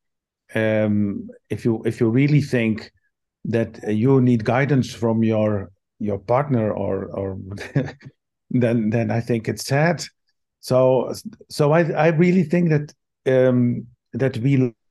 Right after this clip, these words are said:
lost, uh, our contact with nature. So there are a lot of people who are doing research on how nature can, um, how we can use nature, uh, to develop more organic ways of dealing with things.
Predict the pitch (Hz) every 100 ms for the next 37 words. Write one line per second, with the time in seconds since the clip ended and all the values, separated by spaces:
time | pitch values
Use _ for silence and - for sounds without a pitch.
0 | _ _ _ 147 143 - - _ _ 120
1 | 120 113 120 117 - - 131 123 120 -
2 | 107 113 107 104 - 82 - _ _ _
3 | _ - 98 98 101 _ _ _ _ _
4 | _ 113 113 120 120 - 127 127 110 107
5 | 110 107 107 104 98 87 - _ - 113
6 | 104 104 101 104 123 110 - 101 98 101
7 | - - _ - 107 113 123 123 127 117
8 | 120 110 110 104 - _ _ _ _ _
9 | 107 107 104 107 107 107 117 113 120 117
10 | 139 123 127 151 156 156 156 160 _ _
11 | - 117 117 123 117 120 127 110 127 131
12 | 143 123 120 127 131 110 113 117 104 104
13 | - - 113 113 107 95 92 95 82 80
14 | -